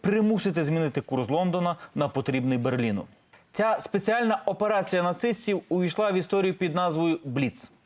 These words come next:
Вона тривала вісім місяців, від сьомого вересня тисяча дев'ятсот сорокового року до десятого травня тисяча дев'ятсот сорок першого, і зачепила кілька десятків міст.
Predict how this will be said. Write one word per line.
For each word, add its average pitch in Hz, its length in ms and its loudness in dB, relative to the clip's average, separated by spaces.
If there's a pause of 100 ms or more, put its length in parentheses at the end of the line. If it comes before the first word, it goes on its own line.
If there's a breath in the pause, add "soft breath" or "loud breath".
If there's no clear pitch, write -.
(140 loud breath)
Вона 180 260 0
тривала 233 420 2
вісім 190 360 2
місяців, 117 460 -4 (420 soft breath)
від 147 200 -2 (100)
сьомого 202 440 2
вересня 185 460 2
тисяча 180 360 -2
дев'ятсот 175 320 0
сорокового 196 520 2
року 190 260 0
до 165 320 0 (180 loud breath)
десятого 190 580 0
травня 175 420 0 (200 loud breath)
тисяча 202 340 0
дев'ятсот 175 320 -2
сорок 156 220 -2
першого, - 480 -4 (260 loud breath)
і 139 80 -2
зачепила 170 600 0 (180 loud breath)
кілька 175 300 0
десятків 139 460 -2
міст. 117 340 -4